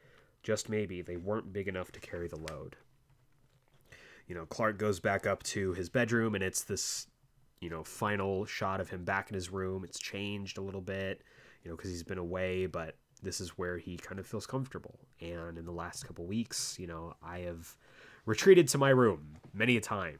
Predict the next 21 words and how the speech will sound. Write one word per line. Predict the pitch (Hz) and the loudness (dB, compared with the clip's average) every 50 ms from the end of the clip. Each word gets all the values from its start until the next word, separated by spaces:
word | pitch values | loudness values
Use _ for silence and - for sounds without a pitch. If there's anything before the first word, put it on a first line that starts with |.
| - - | -14 -12
to | - | -8
just | - 98 - - | -6 -6 -6 -4
lay | 95 95 101 98 104 | -2 -2 0 0 0
in | 101 98 | 0 0
my | 98 95 90 | -2 -4 -4
bed | 82 95 92 92 92 92 | -4 -4 -2 -2 -4 -4
and | 87 87 | -6 -6
just | 87 90 90 - - - - - _ - - | -6 -6 -6 -6 -8 -8 -10 -12 _ -20 -20
feel, | - - - - 90 90 90 90 92 92 92 92 95 98 - - - | -20 -16 -10 -8 -6 -4 -4 -4 -4 -4 -6 -6 -8 -10 -14 -16 -12
you | - 85 | -10 -8
know, | 85 85 | -8 -8
for | 82 - - | -8 -10 -8
lack | 90 90 87 - | -6 -6 -6 -6
of | 92 | -6
a | |
better | 80 90 87 85 | -6 -6 -6 -8
term, | 82 - 101 101 98 90 85 | -8 -8 -6 -6 -6 -8 -10
feel | - - 90 87 | -10 -10 -10 -8
sorry | - 98 98 95 | -6 -8 -8 -8
for | 92 - - | -8 -12 -14
myself. | - - - - - - - - - | -14 -14 -14 -16 -16 -16 -16 -18 -20